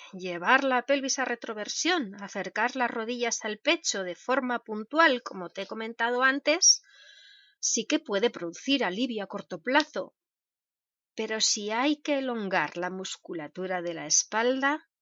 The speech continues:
tampoco te recomendaré los estiramientos analíticos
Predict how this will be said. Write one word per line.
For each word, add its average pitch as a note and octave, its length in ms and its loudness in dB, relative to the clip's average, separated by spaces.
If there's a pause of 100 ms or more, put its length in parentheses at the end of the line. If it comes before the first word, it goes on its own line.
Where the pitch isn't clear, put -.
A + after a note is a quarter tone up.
(520)
tampoco C4 800 2
te C4 160 -2
recomendaré F#3+ 880 -2
los G3 200 -4
estiramientos G#3 1300 -2 (200)
analíticos B3+ 1300 -4